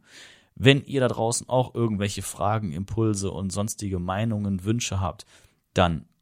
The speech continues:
schickt sie uns einfach zu, schreibt eine E-Mail an die info at m minus x minus m punkt net und dann werden wir zusehen, dass wir da eben eine Folge draus machen. Wenn du, liebe Hörerin, lieber Hörer,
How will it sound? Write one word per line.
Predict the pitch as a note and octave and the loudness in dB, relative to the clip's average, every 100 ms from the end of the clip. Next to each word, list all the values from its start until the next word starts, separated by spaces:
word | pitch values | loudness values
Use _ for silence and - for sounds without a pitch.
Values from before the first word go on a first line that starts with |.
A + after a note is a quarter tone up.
| - | -2
schickt | - C#3 C3 | 2 2 2
sie | |
uns | A2+ | -2
einfach | E2 A#2 G#2 | -2 -4 -4
zu, | - C3 B2+ | -2 0 -2
schreibt | - A2 A2 G#2+ | 0 0 0 -2
eine | |
E-Mail | G#2+ A#2 G#2+ - | -6 -2 -2 -2
an | F2+ | -2
die | F#2+ - | -4 -4
info | A2+ A#2 - - | -6 -6 -6 -4
at | F2+ - _ | -4 -6 _
m | G2 G2+ | 0 0
minus | G2 F2+ - | 0 -4 -6
x | - - | -8 -8
minus | - F#2 | -6 -6
m | - G2 G2+ | -4 -6 -2
punkt | - F#2+ - | 0 0 0
net | A2+ - - _ - - - - _ - | 0 0 -2 _ -20 -20 -20 -20 _ 0
und | F#2 E2+ | 2 2
dann | D#2+ | 0
werden | F2+ F#2+ | -2 -2
wir | F2 | -4
zusehen, | - A2+ G2+ G#2 G#2 - _ _ _ - | -2 0 0 -2 -4 -10 _ _ _ -12
dass | - - | -8 -4
wir | E2+ | -2
da | D#2 D2 | -2 -2
eben | - E2 E2 | -4 -8 -8
eine | - F#2 G#2+ A#2+ | -6 -2 -2 -4
Folge | - - D2 - | -4 0 0 -2
draus | - - - | -10 -10 -10
machen. | E2+ - - - _ _ | -12 -14 -18 -20 _ _
Wenn | E2+ B2+ D3+ C3 | 2 4 4 2
du, | A#2+ G2 - - | 2 2 0 -4
liebe | G2+ F#2 | 0 2
Hörerin, | F#2 F2 E2+ D#2+ - | 4 4 2 -2 -6
lieber | F#2 F2+ | -4 -2
Hörer, | F2+ D#2 D2 | 0 -2 -6